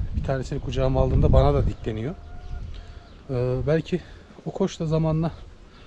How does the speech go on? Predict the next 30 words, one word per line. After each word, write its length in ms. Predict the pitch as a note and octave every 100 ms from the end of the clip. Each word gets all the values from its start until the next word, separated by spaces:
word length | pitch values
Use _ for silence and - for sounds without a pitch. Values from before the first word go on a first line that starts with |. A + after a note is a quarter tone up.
| - - -
kötü 240 | D#3+ -
niyetli 300 | E3 D#3+ -
olmadığımızı 460 | D#3+ D#3+ D3+ D#3 E3
anlar. 340 | E3 F#3 - - - E3 - -
Şimdi 220 | - -
söylemek 320 | - G3+ B3 -
istediğim, 220 | G#3 F#3
sormak 280 | E3+ G3+ -
istediğim 280 | F#3 D#3+
bir 40 | C3+
şey 180 | C#3 B2+
var 140 | A#2+
daha 160 | A#2+ A#2
doğrusu. 320 | E3 - G#3 - - - - -
Bizi 160 | - -
izleyenler 440 | E3 F3+ F3+ F3+
arasında 500 | F3+ F3 - E3+ E3
böyle, 160 | D#3+ E3
e, 500 | - - - C#3 C#3
çadır 280 | - C#3+ D#3
imalatı, 540 | D3 C3+ C3 B2 - -
yani 180 | B2
küçükbaş 380 | - - - C#3
hayvan 260 | C3 C3 D3
çadır 260 | - C3+
imalatı 580 | C3 A#2+ A2+ - G#2 - - - - - - -
ya 80 | -
da 40 |
ne 140 | C#3 C3+
bileyim 160 | -